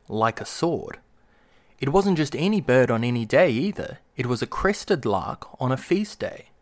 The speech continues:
See how his language becomes more detailed, more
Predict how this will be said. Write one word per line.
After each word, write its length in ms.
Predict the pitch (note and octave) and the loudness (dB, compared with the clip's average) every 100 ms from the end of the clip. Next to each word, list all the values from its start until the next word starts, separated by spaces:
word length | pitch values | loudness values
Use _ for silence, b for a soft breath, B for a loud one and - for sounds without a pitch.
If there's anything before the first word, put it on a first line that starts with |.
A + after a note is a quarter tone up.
| - b b b b b | -20 b b b b b
See 260 | - C#4+ | -2 0
how 220 | D4+ C#4+ A3 | 0 2 2
his 220 | G#3 - | 2 0
language 520 | A2+ A#2+ A#2+ A2+ - | -2 0 0 -4 -6
becomes 400 | - - G#2 - | -8 -8 -8 -10
more 320 | A2 B2+ D#3 | -6 -2 -2
detailed, 640 | D3+ A#2+ A2 G#2 - - - | -2 -6 -4 -8 -8 -12 -10
more 260 | F3+ G#3 | -2 0